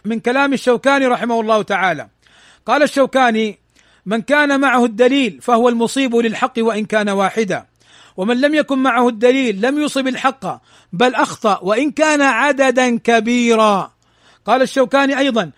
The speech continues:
"ليس لأحد أن يقول الحق عند فلان من الناس إذا لم يكن معه الدليل، ومن قاله فقد وقع في جهل عظيم وتعصب ذميم ولم ينصف".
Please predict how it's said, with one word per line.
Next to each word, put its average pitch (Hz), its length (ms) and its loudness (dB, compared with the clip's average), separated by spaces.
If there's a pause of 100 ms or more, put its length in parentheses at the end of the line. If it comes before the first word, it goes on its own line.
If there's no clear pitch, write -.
(240)
"ليس 262 280 0
لأحد 269 560 0
أن 254 240 -2
يقول 277 360 0
الحق 269 500 -2 (1300)
عند 262 260 2
فلان 285 460 2
من 277 140 0
الناس 269 540 0 (280)
إذا 240 240 4
لم 311 180 2
يكن 302 260 0
معه 240 320 2
الدليل، 226 540 0 (800)
ومن 240 260 -2
قاله 285 420 2
فقد 247 320 0
وقع 262 360 0
في 247 160 0
جهل 269 360 2
عظيم 262 480 0 (380)
وتعصب 247 640 0
ذميم 262 640 0 (120)
ولم 220 300 0
ينصف". 233 540 0